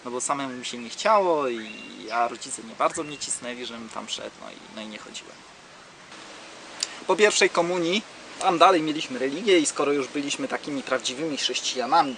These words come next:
po, po komunii i po chrzcie, o chrzcie nie wspominałem, bo to wiadomo, zrobili mi to jak byłem mały, bo tak się robi dzieciom.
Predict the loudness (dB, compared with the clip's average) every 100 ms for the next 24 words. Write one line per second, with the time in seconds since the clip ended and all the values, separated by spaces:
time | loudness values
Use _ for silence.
0 | -6 -8 -8 -10 -10 -6 -4 -4 -4 -6
1 | -10 -8 -4 0 4 4 4 0 4 6
2 | 4 0 -2 -4 -4 -2 6 6 6 2
3 | -2 -2 0 0 -2 -8 -10 -10 -8 -6
4 | -2 -2 -4 -6 -6 0 0 2 -2 -6
5 | -6 -6 -4 -4 -6 -8 -6 0 -2